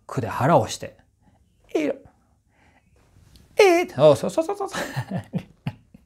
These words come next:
あとマイクに入れろ、声。色の、お、いい。バババラだ。旅館の女将。旅館の女将どういうこと？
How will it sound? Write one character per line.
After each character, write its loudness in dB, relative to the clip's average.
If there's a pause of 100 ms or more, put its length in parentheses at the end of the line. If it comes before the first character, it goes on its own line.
(1300)
あ 2
と -2
マ 4
イ 2
ク -2
に -4
入 0
れ 2
ろ、 6
声。 -8 (1200)
色 6
の、 0
お、 2 (920)
い -8
い。 -10 (1800)
バ 6
バ 2
バ 0
ラ -4
だ。 -6 (340)
旅 -2
館 2
の 0
女 -2
将。 -10
旅 -4
館 0
の 4
女 2
将 0
ど -2
う 2
い 2
う 2
こ 2
と？ -2